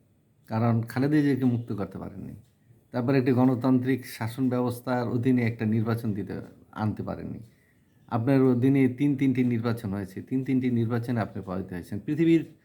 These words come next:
উন্নত দেশগুলোতে যেখানে গণতান্ত্রিক নরমস আছে, সে সমস্ত দেশগুলোতে যদি কোনো পার্টির প্রধান হিসাবে বা মহাসচিব হিসাবে যদি কেউ, আহ, নির্বাচনের, আহ, দায়িত্ব নেন এবং সেই নির্বাচন তিনি ফেল করেন, তাহলে তিনি কিন্তু আর ওই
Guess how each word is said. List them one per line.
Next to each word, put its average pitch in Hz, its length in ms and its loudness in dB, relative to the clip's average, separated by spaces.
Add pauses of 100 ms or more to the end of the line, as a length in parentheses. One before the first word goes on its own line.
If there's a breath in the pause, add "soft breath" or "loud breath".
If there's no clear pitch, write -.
(240 soft breath)
উন্নত 156 300 2
দেশগুলোতে 131 680 2
যেখানে 113 320 -4
গণতান্ত্রিক 110 560 -2
নরমস 98 500 -6
আছে, - 320 -12 (460 soft breath)
সে - 140 -4
সমস্ত 143 380 -4
দেশগুলোতে 127 800 2 (640 soft breath)
যদি 131 280 2
কোনো 139 300 2
পার্টির 127 500 4 (220)
প্রধান 120 280 -2
হিসাবে 120 520 -2 (320)
বা 104 160 -2
মহাসচিব 113 560 -2 (160)
হিসাবে 113 400 -4
যদি 95 420 -6 (380 soft breath)
কেউ, 101 340 -2 (100)
আহ, 92 180 -4
নির্বাচনের, 98 600 -2
আহ, - 1160 -12
দায়িত্ব 123 340 2
নেন 104 240 0 (720 soft breath)
এবং 123 240 2
সেই 151 160 2
নির্বাচন 139 520 2
তিনি 143 180 0
ফেল 170 240 0
করেন, 104 340 -2
তাহলে 117 460 -2
তিনি 123 260 -2
কিন্তু 117 240 -4
আর 101 120 -2
ওই 95 80 -2